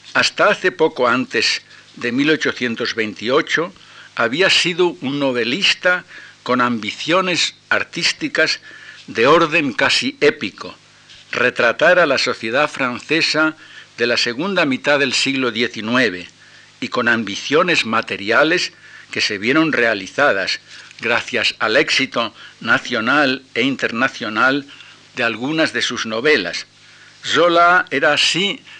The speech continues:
en mil ochocientos veintiocho, un escritor de ingresos sustanciales, con tres casas, una de ellas en un buen barrio de París, y con, y con ahorros de cien mil francos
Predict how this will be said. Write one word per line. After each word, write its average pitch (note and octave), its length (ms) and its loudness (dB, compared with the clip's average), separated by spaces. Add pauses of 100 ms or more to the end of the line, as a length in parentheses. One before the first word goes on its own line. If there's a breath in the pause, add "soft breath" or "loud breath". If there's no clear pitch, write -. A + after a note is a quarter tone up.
en B2 180 -4
mil D3+ 180 2
ochocientos B2+ 640 -2
veintiocho, B2 800 -2 (340 loud breath)
un D#3 220 -2
escritor D#3 720 2
de C#3 240 -2
ingresos C#3 800 0 (240 loud breath)
sustanciales, C3+ 1120 0 (440 loud breath)
con A2+ 220 -2
tres - 300 0
casas, B2+ 580 0 (360 loud breath)
una D#3 260 0
de C3 140 0
ellas E3+ 340 0
en A2+ 140 -4
un C3+ 260 -6
buen D3+ 240 -2
barrio C3+ 340 0
de A2+ 80 -4
París, A2 480 -4 (560 loud breath)
y B2+ 80 -6
con, A2 260 -4 (300)
y A2+ 80 -6
con D#3 220 -2
ahorros D3 580 2 (380 loud breath)
de B2 160 -2
cien A2+ 340 -6
mil F3 180 -2
francos C3 520 -4